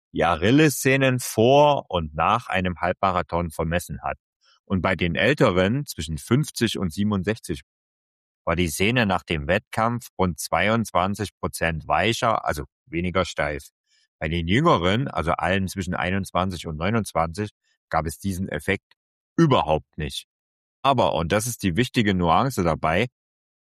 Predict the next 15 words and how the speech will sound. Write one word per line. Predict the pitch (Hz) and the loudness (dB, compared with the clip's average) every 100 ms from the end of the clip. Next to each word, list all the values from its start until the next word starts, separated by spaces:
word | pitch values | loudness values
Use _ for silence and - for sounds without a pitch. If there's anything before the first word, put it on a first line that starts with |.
| - | -6
dieser | 85 - | -2 0
Effekt | 80 - 131 - - | -2 -2 -2 -2 -4
hat | 95 | -4
sich | - - | -4 -6
bei | 80 | -6
den | 76 76 | -6 -6
älteren | - 104 147 101 85 | -2 0 2 2 0
Läufern | 69 78 85 95 107 | 0 -2 0 0 -2
innerhalb | - 95 82 90 - | -2 -2 0 -2 -4
von | 87 - - | -6 -6 -2
einem | 95 123 131 | -2 0 -2
Tag | - 87 95 120 - | -2 0 0 -2 -4
wieder | 90 78 | -4 -4
vollständig | 85 98 - 92 90 - | -4 -6 -4 -6 -6 -6
erhöht. | 82 82 78 | -6 -6 -8